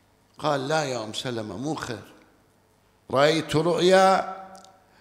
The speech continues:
أهالتني، أفزعتني." قالت: "يا رسول الله، خير، نامت عيناك،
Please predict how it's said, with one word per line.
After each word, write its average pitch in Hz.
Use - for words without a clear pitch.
أهالتني، 156
أفزعتني." 160
قالت: 165
"يا 175
رسول 160
الله، 156
خير، 165
نامت 175
عيناك، 180